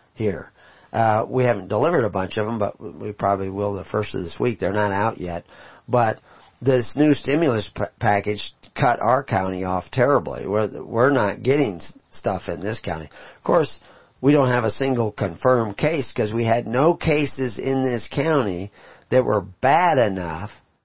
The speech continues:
to be confirmed by this poor testing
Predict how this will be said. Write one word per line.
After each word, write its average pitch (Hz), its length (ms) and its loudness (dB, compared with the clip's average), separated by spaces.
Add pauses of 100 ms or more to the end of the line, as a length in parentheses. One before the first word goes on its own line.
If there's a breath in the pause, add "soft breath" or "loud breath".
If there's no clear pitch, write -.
(720)
to 127 420 4
be 123 380 0
confirmed 113 800 0 (580)
by 104 440 2
this 98 460 -4 (200)
poor 107 280 0
testing 107 500 -4